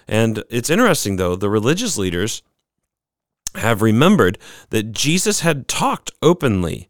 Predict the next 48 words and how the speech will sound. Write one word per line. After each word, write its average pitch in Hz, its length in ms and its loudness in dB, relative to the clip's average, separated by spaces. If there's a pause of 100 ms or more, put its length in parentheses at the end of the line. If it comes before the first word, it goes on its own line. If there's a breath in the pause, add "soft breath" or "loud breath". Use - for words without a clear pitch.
(420 soft breath)
about 120 340 2
the 143 100 2
fact 107 220 0
that - 80 -8
he 135 100 0
was 190 160 0
going 165 200 4
to 113 80 0
die 107 520 -2 (400)
and 139 100 2
he 143 100 4
would 147 140 4
raise 107 540 4
on 117 220 2
the 113 100 0
third 113 340 0
day. 110 160 2
Now, 87 140 -4
this 214 180 -2
is 277 120 -4
fascinating 107 840 -4
because 123 380 -2 (480 loud breath)
Jesus's 190 560 -2
followers 139 600 2
seem 127 260 -2
to 120 80 2
have, 110 320 -2 (100)
<laughs> - 80 -18
I - 560 -8
don't 131 260 0
know, 127 60 2
not 113 260 2
believed 113 440 0
this 165 280 0
part 175 420 2 (340 loud breath)
or 95 120 -2
forgotten 113 680 0
this 143 180 2
statement - 720 -4
of 123 140 -8
Jesus. 131 380 -4
I 139 100 -2
don't 190 140 0
know, 151 420 -2 (320 loud breath)
or 101 220 0
what 135 160 4
it 127 120 -2
is, 113 400 0